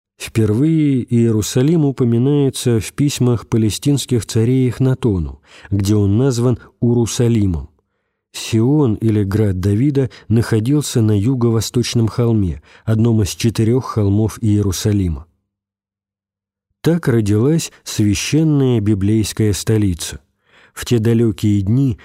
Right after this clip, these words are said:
долины, окружавшие её стены,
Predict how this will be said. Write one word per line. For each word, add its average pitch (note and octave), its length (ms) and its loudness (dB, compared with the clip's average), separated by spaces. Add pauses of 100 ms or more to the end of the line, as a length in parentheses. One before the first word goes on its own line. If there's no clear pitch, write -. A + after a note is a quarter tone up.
(100)
долины, A#2 640 2
окружавшие G#2+ 760 0
её G#2 240 2
стены, C3+ 540 -2